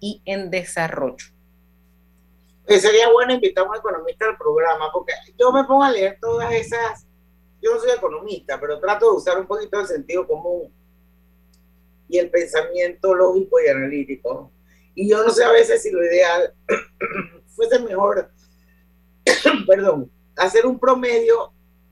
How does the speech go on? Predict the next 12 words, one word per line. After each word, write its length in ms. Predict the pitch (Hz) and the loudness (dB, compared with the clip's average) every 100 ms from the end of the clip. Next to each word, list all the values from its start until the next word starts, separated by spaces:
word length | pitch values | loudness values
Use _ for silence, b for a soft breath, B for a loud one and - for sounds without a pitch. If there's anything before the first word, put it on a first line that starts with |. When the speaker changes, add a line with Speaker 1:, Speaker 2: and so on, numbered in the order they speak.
| _ _ _ _ _ | _ _ _ _ _
Speaker 2:
entre 260 | 185 - 214 | -12 -6 -2
dos 220 | 196 196 | -2 -2
mil 140 | 214 | -2
diecinueve 520 | 226 - - 175 180 | 0 0 -2 -6 -4
y 40 | 226 | -2
dos 140 | 170 | -4
mil 140 | 196 226 | -4 0
veinte 420 | 269 277 180 151 | 2 2 2 -2
para 420 | 151 156 156 151 - | -2 -4 -4 -6 -12
saber 400 | - 160 156 185 | -4 2 2 2
entonces 540 | 220 - 233 220 226 220 | 0 2 2 4 2 2
realmente 680 | 185 175 190 190 196 - | 0 -2 -8 -8 -8 -8